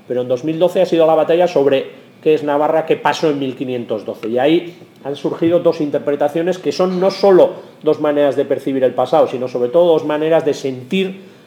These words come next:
el sentir, de sentir la navarridad, de sentir la identidad y de sentir cómo debe ser una situación política, cómo debe ser un sistema político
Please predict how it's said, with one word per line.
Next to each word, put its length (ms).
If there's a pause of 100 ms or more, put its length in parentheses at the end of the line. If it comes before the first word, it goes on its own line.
(320)
el 340
sentir, 520
de 100
sentir 340
la 140
navarridad, 640
de 80
sentir 280
la 120
identidad 640 (240)
y 80
de 100
sentir 540
cómo 320
debe 180
ser 220
una 160
situación 400
política, 400
cómo 180
debe 160
ser 140
un 80
sistema 360
político 520